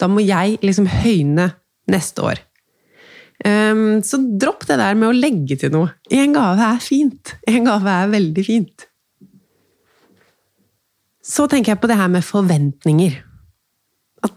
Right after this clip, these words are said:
det er kanskje det viktigste for å få en vellykka julefeiring, er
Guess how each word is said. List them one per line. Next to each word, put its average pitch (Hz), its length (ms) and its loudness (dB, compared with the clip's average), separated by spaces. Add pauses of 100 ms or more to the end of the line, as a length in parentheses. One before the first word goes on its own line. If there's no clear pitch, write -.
det 240 160 2
er 208 160 -2
kanskje 190 320 0
det 190 160 0 (160)
viktigste - 720 -4
for 190 160 -2
å 208 80 -2
få 147 300 -2
en 190 180 2
vellykka 175 680 0
julefeiring, 156 1200 0
er 170 380 -2